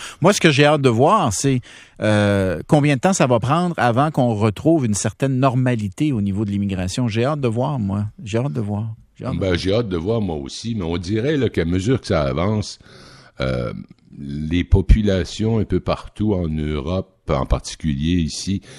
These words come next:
Speaker 2: sont de plus en plus rébarbatives à ces confinements, puis à ces mesures, puis à ces consignes, puis à,
Speaker 1: Mm.
Speaker 2: euh,
Speaker 1: Oui, tu, tu, tu, tu as raison de
Speaker 2: et
Speaker 1: dire
Speaker 2: cœur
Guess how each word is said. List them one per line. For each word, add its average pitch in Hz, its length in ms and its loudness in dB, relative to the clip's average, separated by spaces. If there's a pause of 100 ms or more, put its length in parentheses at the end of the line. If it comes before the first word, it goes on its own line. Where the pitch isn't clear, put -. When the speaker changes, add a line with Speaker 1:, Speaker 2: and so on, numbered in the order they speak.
(180)
Speaker 2:
sont 107 180 0
de 95 120 0
plus 139 400 6
en 101 160 6
plus 123 400 4
rébarbatives 90 1300 2 (560)
à 67 200 0
ces 85 260 4
confinements, 82 960 2
puis 85 220 2
à 69 80 2
ces 90 240 2
mesures, 80 760 6
puis 85 140 4
à 73 40 4
ces - 220 0
consignes, 87 920 2
puis 78 240 2
à, 73 100 2
Speaker 1:
Mm. 69 840 -6
Speaker 2:
euh, 85 420 4 (260)
Speaker 1:
Oui, 277 260 4
tu, 190 240 -4
tu, 165 380 -6
tu, 170 220 -8
tu - 120 -4
as 175 80 2
raison 185 380 0
de 262 60 2
Speaker 2:
et 151 80 6
Speaker 1:
dire - 20 0
Speaker 2:
cœur 123 200 8